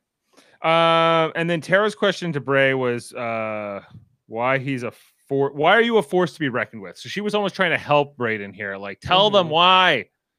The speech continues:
Speaker 1: Tell them why they should vote for you." But it, it seemed like a lost cause. Um, I also love this, this kind of shot here that we had, uh, of the guys in the house while we, w-, you know, in the mirror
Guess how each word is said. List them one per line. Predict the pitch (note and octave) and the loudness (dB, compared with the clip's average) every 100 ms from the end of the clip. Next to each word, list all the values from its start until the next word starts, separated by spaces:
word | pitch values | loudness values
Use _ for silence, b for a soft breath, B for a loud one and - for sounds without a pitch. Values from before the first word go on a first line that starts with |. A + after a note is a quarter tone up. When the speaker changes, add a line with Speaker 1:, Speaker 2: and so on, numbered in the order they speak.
| _ - | _ -4
Speaker 1:
Tell | D#3+ | -2
them | F#3+ | 0
why | F#3 F#3 | 0 0
they | F3 | -2
should | - C#3 | -6 -4
vote | D3+ D#3+ D3 | -2 -2 -4
for | |
you." | C3+ A2+ G2+ F2+ | -4 -4 -8 -10
But | A#2 | -10
it, | F2 C#3+ | -10 -14
it | C#3+ | -14
seemed | E3 | -10
like | D3+ C3+ | -8 -8
a | |
lost | B2+ B2 A#2 - | -6 -6 -6 -8
cause. | B2 A#2+ A#2+ - _ _ _ _ _ _ _ _ _ - | -4 -4 -4 -10 _ _ _ _ _ _ _ _ _ -8
Um, | C3+ C3+ C3+ C3 B2 - | -4 -4 -4 -8 -12 -2
I | D3+ | 2
also | D#4 D#4 | 2 2
love | F#3+ F#3+ D3+ | 2 2 2
this, | E3 - _ - | -2 -2 _ -8
this | D3+ - | -8 -6
kind | - D#3 | -6 -4
of | C3+ | -6
shot | - D3+ D#3 C3+ | -2 0 0 0
here | D#3+ D#3+ D#3+ | -2 -2 -2
that | D3 | -4
we | C#3 | -4
had, | B2+ C3 C3 C3 B2 | 0 2 2 0 -4
uh, | B2 A#2 | -6 -6
of | B2 A2 | -6 -8
the | A#2 | -6
guys | B2+ B2 B2 | -2 -2 -2
in | A#2+ | -8
the | |
house | G#2 B2 C3 C3 - C#3 | -6 -4 -4 -6 -12 -10
while | B2 A#2+ | -6 -6
we, | A#2+ | -8
w-, | F#2 C#3+ B2 C#3 | -12 -16 -16 -12
you | A#2 | -10
know, | A#2 | -10
in | C3+ C3 | -10 -8
the | B2+ | -6
mirror | C3 B2+ B2 B2 | -4 -2 -2 -4